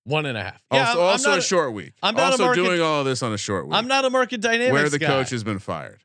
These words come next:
Speaker 1: You, you know, get your, uh,
Speaker 2: So when do they
Speaker 1: get your
Speaker 2: deploy
Speaker 1: stock ticker out
Speaker 2: Well,
Speaker 1: and
Speaker 2: Sean, like, let's walk through a football week. You're a
Speaker 1: Sure.
Speaker 2: football guy. When do you install the, the offensive game plan?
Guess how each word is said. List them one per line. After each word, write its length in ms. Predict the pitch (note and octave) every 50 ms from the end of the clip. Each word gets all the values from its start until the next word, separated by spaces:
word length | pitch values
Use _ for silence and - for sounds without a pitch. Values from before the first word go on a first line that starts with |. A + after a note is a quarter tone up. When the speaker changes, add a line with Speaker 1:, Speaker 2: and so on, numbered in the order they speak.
| _
Speaker 1:
You, 200 | - E3 E3 F3+
you 160 | G3 F#3+ G3 G3
know, 160 | F#3+ F#3 F3+
get 260 | F3 D3 E3+ G3 F#3
your, 280 | G3 A#3 A#3+ A#3+ A#3+ A#3
uh, 60 | A#3
Speaker 2:
So 160 | A3+ A3 -
when 100 | F3 F#3+
do 80 | G3+ G#3
they 140 | G3 G3+ F#3
Speaker 1:
get 80 | F3+
your 80 | C4+ C4+
Speaker 2:
deploy 160 | F#3+ F3+ F3+
Speaker 1:
stock 240 | F3+ G#3+ A3 A3 -
ticker 340 | - A3 G3+ - G#3+ G#3 F#3+
out 340 | E3+ E3 E3 F3+ G3 F#3 -
Speaker 2:
Well, 60 | A#3
Speaker 1:
and 40 | E3
Speaker 2:
Sean, 260 | E3 - D4+ C#4 A#3
like, 140 | G#3 G#3+ G3+
let's 200 | G3 A#3 B3+ -
walk 260 | C#4 C#4 C#4+ D4 A3+ -
through 140 | B3+ C4
a 40 | B3
football 440 | - - C#4+ - - B3+ G3 D3 B2
week. 200 | A#2+ A2+ G2 E2
You're 120 | A#2+ E3+
a 40 | G3
Speaker 1:
Sure. 140 | - G3+ F3+
Speaker 2:
football 260 | C#3 E3 D#3 C#3+ C3+
guy. 200 | A#2 C3+ C#3+ D3+
When 220 | D3 D3 F3 G#3 A3
do 60 | A3+
you 140 | A#3+ B3+ B3
install 420 | A#3+ - - - A3+ A3+ A#3 A#3
the, 180 | G#3+ G#3+ G#3 G3
the 160 | E3 F#3+ F#3+
offensive 500 | F#3+ G3+ G3+ G3 G#3+ G#3 E3+ - E3+ C#3+
game 240 | D#3+ F#3+ A3 A3 F3
plan? 340 | - - G2+ E2 C#2+ -